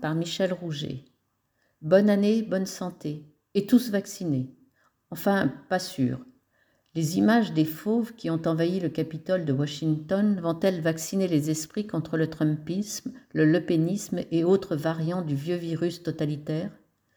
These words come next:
Le Brexit va-t-il fournir une dose de raison aux nostalgiques nationalistes ? Peut-être, après tout.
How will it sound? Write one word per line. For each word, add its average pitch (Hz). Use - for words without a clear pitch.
Le 160
Brexit 165
va-t-il 160
fournir 180
une 165
dose 185
de 165
raison 170
aux 180
nostalgiques 165
nationalistes ? 165
Peut-être, 156
après 139
tout. 139